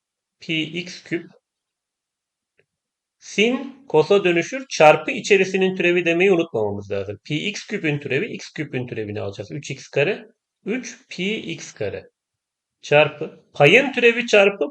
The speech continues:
payda x kare artı bir. Eksi pay çarpı paydanın türevi iki x bölü paydanın karesi.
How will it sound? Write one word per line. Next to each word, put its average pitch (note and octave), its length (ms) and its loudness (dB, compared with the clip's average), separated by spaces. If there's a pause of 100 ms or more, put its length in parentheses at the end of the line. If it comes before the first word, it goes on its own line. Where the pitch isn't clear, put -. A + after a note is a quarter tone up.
payda A#2+ 500 2 (1000)
x - 220 -18
kare A#2 240 0
artı G#2+ 280 -6
bir. - 360 -16 (840)
Eksi F#3+ 720 -2 (280)
pay G#3 300 8
çarpı G#3+ 580 2 (4000)
paydanın C3+ 500 2
türevi E3 400 -4 (1160)
iki B2+ 360 -6
x - 320 -12 (720)
bölü F3+ 560 2 (1400)
paydanın C3+ 460 4
karesi. G#2 400 -8